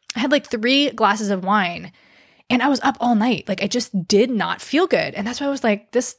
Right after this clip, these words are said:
doesn't work for me. Like, this is not worth it," because, and then I didn't do any of the things I normally do. I didn't meditate. I didn't tap. I didn't journal. I didn't, like,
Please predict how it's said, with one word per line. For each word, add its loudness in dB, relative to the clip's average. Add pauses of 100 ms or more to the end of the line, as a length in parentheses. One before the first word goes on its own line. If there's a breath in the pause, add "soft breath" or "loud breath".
doesn't 0
work 0
for -4
me. -14 (400 loud breath)
Like, 2
this 2
is 0
not 0
worth 0
it," -4
because, 0 (240)
and 4
then 6
I 4
didn't 2
do 2
any 4
of 0
the 0
things 0
I -2
normally -10
do. 2
I 2
didn't -2
meditate. 0
I -6
didn't -10
tap. -4
I -8
didn't -12
journal. 2 (320 loud breath)
I -6
didn't, 2
like, -4